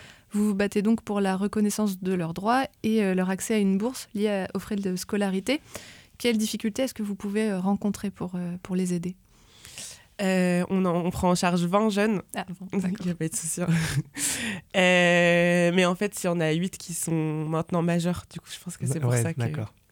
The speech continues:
Speaker 1: Le calcul était bon.
Speaker 2: <laughs> Exactement. Euh, les difficultés, ben,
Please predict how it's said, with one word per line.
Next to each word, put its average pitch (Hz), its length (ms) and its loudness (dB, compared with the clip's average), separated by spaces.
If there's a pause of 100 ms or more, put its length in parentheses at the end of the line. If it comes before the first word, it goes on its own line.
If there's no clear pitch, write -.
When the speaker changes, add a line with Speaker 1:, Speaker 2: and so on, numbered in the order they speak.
(380)
Speaker 1:
Le 190 80 -6
calcul 180 320 -8
était 170 180 -6
bon. 160 140 -8 (100)
Speaker 2:
<laughs> 185 600 2
Exactement. 170 560 2 (600)
Euh, 196 1300 4
les 196 160 0
difficultés, 214 1120 -2
ben, 170 600 0